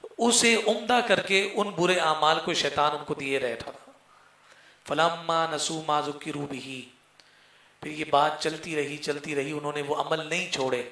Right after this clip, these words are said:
तो फरमाया कि जब वो उन्होंने मुकम्मल तौर पर पैगाम भुला दिया, "फ़तहना अलैहिम अबवाब कुल्ली शै", हमने उन पर अपनी हर नेमत का दरवाजा खोल दिया। जो सरकश हो गए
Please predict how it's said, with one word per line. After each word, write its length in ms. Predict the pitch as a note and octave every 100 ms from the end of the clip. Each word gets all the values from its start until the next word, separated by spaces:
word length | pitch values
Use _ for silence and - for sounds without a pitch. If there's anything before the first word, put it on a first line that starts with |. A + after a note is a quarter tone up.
| - _ _ _ _ _ _ _ -
तो 80 |
फरमाया 380 | - C#3+ D3 D#3+
कि 140 | E3+ D#3
जब 320 | E3 D#3+ - - _ _ _ _
वो 140 | D3 E3
उन्होंने 340 | F3+ F3+ F3+
मुकम्मल 440 | D3 E3 F#3 G#3+ G#3+
तौर 260 | F#3+ F3
पर 80 | F3
पैगाम 500 | E3+ D#3 D3+ E3+ E3+
भुला 300 | C3+ D3 G3
दिया, 260 | G#3 D3 B2+ B2 - _ _ _ _ _ _ _ _ _ _ -
"फ़तहना 800 | - D#3+ D#3+ B3 B3 G3 G#3 G3+
अलैहिम 380 | G3 F#3+ F#3+ G3
अबवाब 540 | F3 E3+ D#3+ D#3+ D#3
कुल्ली 240 | D#3 C#3+ C3+
शै", 240 | - B2 G#2+ - _ _ _ _ _ - - -
हमने 420 | E3 F3 F#3+ G3 G3+
उन 220 | G3+ G3
पर 140 | F#3+
अपनी 400 | F#3+ F3+ F#3+ F#3+
हर 280 | D#3+ F#3+ F#3+
नेमत 360 | E3+ F3+ F3+ F3+
का 120 | F3
दरवाजा 380 | D#3+ D3+ D#3 D#3
खोल 340 | D#3 D#3 C#3
दिया। 220 | A#2+ A2+ - _ _ _ _ _ _ _ _ _ _ _ _ _ _ _ _ _ _ _ _ _ _ _ _ _ _ _ _ _ D#3
जो 220 | F3 G#3+
सरकश 600 | G#3+ E3 E3+ G#3 A3+ A3+
हो 140 | G3
गए 240 | F#3+ F#3+